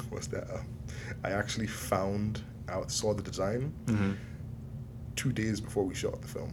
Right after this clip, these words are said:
Speaker 2: Wow.
Speaker 1: Yeah. So two days before we shot the film, I wasn't sure how it was gonna look.
Speaker 2: Yeah.
Speaker 1: And, uh, 'cause we had the mask, but, <sighs> I just, I, I, we were, I was just like, I put all my faith in her.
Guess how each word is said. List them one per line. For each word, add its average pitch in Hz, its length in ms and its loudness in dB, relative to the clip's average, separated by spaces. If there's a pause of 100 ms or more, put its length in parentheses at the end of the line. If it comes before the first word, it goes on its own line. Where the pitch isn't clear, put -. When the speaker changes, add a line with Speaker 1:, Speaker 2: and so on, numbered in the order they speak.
Speaker 2:
Wow. 92 280 10 (500)
Speaker 1:
Yeah. - 160 -2 (920)
So 101 80 2
two 123 160 2
days 120 160 8
before 120 160 0
we 104 60 0
shot 101 160 2
the - 60 -6
film, 101 200 0
I 87 80 0
wasn't 101 340 0
sure 95 180 0
how 95 100 0
it 82 120 -2
was 82 140 -4
gonna 87 180 -4
look. 87 240 -2 (140)
Speaker 2:
Yeah. 95 240 0 (680)
Speaker 1:
And, 87 400 0
uh, 87 140 2
'cause 92 160 0
we 98 40 2
had 104 120 2
the - 80 0
mask, 92 340 0 (100)
but, 82 260 0
<sighs> - 1300 -6
I 113 380 10
just, 110 140 4
I, 107 140 6
I, 104 220 8
we 107 180 2
were, 101 180 2 (240)
I 92 40 4
was 101 160 2
just - 120 0
like, 95 140 2
I 98 80 4
put - 340 4
all 104 160 10
my 92 180 4
faith 95 300 0
in 78 60 -2
her. 87 220 -2